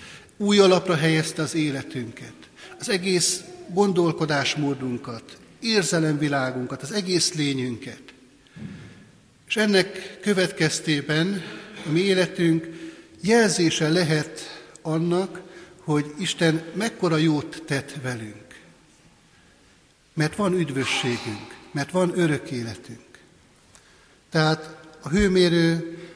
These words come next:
azért mutat magas hőfokot, mert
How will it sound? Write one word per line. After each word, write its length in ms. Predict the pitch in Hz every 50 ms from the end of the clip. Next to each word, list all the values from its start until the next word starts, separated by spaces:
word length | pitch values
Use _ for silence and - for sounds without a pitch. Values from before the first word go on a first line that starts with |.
| - - - - -
azért 360 | - 190 175 175 170 156 -
mutat 560 | 170 165 160 - 156 143 - - - - -
magas 400 | 175 180 170 151 160 151 - -
hőfokot, 1000 | - 170 175 165 160 - - - 170 160 - - 180 190 - - - - - - - - - -
mert 440 | - 156 151 147 151 147 - - -